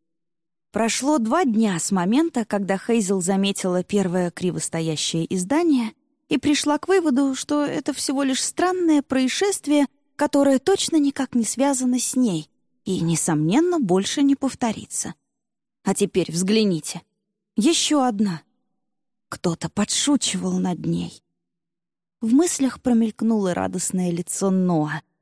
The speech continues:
когда он предположил, что это может быть подсказкой. Хейзел быстро прогнала его образ. Слишком быстро. На его красивом лице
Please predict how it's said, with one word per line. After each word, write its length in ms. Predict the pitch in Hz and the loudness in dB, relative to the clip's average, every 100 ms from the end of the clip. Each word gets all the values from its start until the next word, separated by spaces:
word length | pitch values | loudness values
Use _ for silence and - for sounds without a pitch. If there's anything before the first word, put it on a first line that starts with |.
| _ | _
когда 320 | - 151 147 151 | -8 -4 -2 -2
он 100 | 147 | -2
предположил, 720 | 156 - 160 156 151 208 208 | -6 -2 0 0 2 0 0
что 300 | - 170 165 | -4 -4 -4
это 280 | 165 170 | -6 -6
может 280 | 175 175 175 | -4 -4 -6
быть 160 | - - | -8 -8
подсказкой. 800 | 196 208 - - - - - - _ _ _ _ _ _ _ _ | -8 -8 -10 -10 -12 -12 -18 -20 _ _ _ _ _ _ _ _
Хейзел 380 | 254 240 202 202 | 0 0 0 -2
быстро 360 | 196 269 - 208 | -2 -2 -4 -6
прогнала 580 | 202 175 185 180 185 | -4 0 0 0 -2
его 360 | 185 170 156 175 | -2 -2 -2 -4
образ. 480 | 165 165 - 165 - - _ _ _ _ _ _ | -4 -6 -8 -10 -12 -16 _ _ _ _ _ _
Слишком 640 | - 226 220 - - 185 175 | -6 0 0 0 -4 -6 -4
быстро. 440 | 175 - - 180 _ _ _ _ _ _ | -6 -8 -10 -14 _ _ _ _ _ _
На 160 | 196 202 | -2 0
его 200 | 185 196 | 0 -2
красивом 580 | - 208 - 185 185 | -4 -4 -4 -4 -2
лице 480 | 190 202 - 277 277 | -2 -4 -2 -2 -2